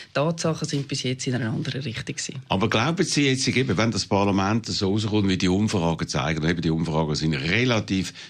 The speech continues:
Speaker 2: genau gewesen, auch beim letzten Mal, dass mit so einem, was soll ich sagen, mit einem neuen Parlament, dass man die Ziele kann erreichen kann, die Sie sich erhoffen in Sachen Ökologie?
Speaker 1: Also wenn man andere Mehrheiten anbringt, was momentan, m-,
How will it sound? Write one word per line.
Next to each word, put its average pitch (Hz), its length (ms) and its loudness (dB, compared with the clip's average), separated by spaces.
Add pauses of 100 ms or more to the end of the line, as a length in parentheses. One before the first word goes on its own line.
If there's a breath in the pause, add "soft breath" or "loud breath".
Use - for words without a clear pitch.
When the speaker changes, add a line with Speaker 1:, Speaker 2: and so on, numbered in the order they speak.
Speaker 2:
genau 90 380 2
gewesen, 113 200 2
auch 90 60 0
beim 90 160 2
letzten 104 380 0
Mal, 95 300 2 (400 loud breath)
dass 101 260 0
mit 101 140 2
so 120 220 2
einem, 117 580 2 (140)
was 95 220 -2
soll 95 120 0
ich - 80 -2
sagen, 73 160 -2
mit 85 140 2
einem 92 180 2
neuen 98 320 2
Parlament, 87 560 2 (320 loud breath)
dass 92 180 2
man 95 140 2
die 143 220 4
Ziele 127 280 0
kann 98 200 0
erreichen 85 560 0
kann, - 0 -
die 95 140 0
Sie 92 220 0
sich 104 220 -2
erhoffen 85 440 -2
in 87 140 0
Sachen 80 380 0
Ökologie? 80 600 -4 (680 loud breath)
Speaker 1:
Also 165 160 -2
wenn 160 120 2
man 160 120 2
andere 202 440 0
Mehrheiten 180 760 0
anbringt, 160 640 0
was 143 180 0
momentan, 156 760 2
m-, 151 260 -2